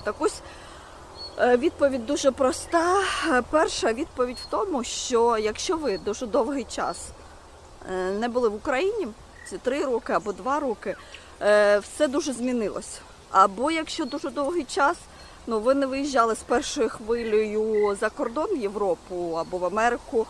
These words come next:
там теж все змінилось відповідно до, е, емігрантів. Тому потрібно,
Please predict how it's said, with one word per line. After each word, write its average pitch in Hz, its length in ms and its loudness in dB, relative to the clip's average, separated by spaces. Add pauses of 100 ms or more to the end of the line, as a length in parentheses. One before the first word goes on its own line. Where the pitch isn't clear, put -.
(340)
там 302 160 4
теж 226 260 4
все 233 300 2
змінилось 226 760 0
відповідно 247 680 -4
до, 233 480 4 (840)
е, 214 280 4
емігрантів. 220 540 -2 (960)
Тому 302 340 4
потрібно, 285 560 4